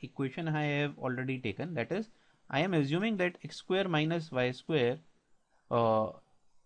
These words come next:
X square by A square minus Y square by B square is equal to one. So this is the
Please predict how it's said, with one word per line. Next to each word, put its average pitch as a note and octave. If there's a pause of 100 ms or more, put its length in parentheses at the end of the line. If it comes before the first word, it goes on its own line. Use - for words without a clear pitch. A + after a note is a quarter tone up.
(160)
X D#3
square G3
by F3+
A D3
square F3+
minus D#3
Y C#3
square D3
by C#3+
B B2+
square B2+
is A2
equal A#2
to C#3
one. G#2+
So C#3
this C3
is F#3
the F#3